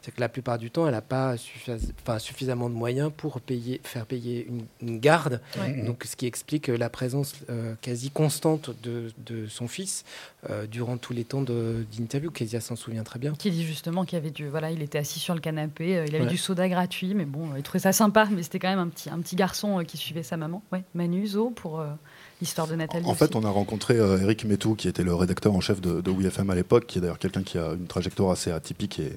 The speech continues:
Speaker 3: et qu'on peut aussi contester, mais c'est un autre sujet, euh, et qui donc, lui, décrit vraiment Oui F M comme, euh, cette espèce de, d'aventure géniale et de bouillonnement unique de la radio libre. Et donc, en fait, je pense qu'à ce moment-là, en plus, Nathalie était jeune,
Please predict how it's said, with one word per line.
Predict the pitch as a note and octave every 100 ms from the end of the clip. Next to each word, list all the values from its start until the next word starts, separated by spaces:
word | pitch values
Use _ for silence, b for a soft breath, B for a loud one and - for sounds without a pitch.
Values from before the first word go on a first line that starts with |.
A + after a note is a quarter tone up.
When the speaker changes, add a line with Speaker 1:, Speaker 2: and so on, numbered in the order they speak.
| - -
Speaker 3:
et |
qu'on | - -
peut | -
aussi | F2+ -
contester, | - F2+ E2+ B2+
mais | G#2
c'est | F#2 F#2+
un |
autre | F#2 -
sujet, | G#2+ A#2+ C#3 B B B B -
euh, | A2 G#2 G#2 G2+ G#2
et | G#2
qui | G2+ A2
donc, | G2+ A2 G#2+
lui, | A2+
décrit | A#2 F#2+ -
vraiment | F#2+ G2 A2
Oui | G2 G2
F | F2+ A#2
M | A#2
comme, | G2+ F#2+
euh, | F2+ F2
cette | -
espèce | F#2+ - A2
de, | F#2+ F#2 F#2 - -
d'aventure | G2+ G2+ F#2+ F#2 A2 F#2+
géniale | E2+ G2+ G#2+ G#2+
et | F#2+
de | G2
bouillonnement | G2 G2 G2+ G2+ -
unique | G#2 G#2 A#2+ B2
de | F#2+
la | F#2
radio | F2 F#2 F#2+
libre. | G#2+ F#2 - B B B B B
Et | -
donc, | G2+ G2+
en | G2
fait, | - A#2+ - - _ _ -
je | -
pense | B2 B2+
qu'à | A2+
ce | -
moment-là, | G#2 G2+ A2+ A#2 A#2
en | G2
plus, | F#2+ F#2+
Nathalie | F#2+ - F#2+ G2
était | F2+ F2+
jeune, | G#2 A2+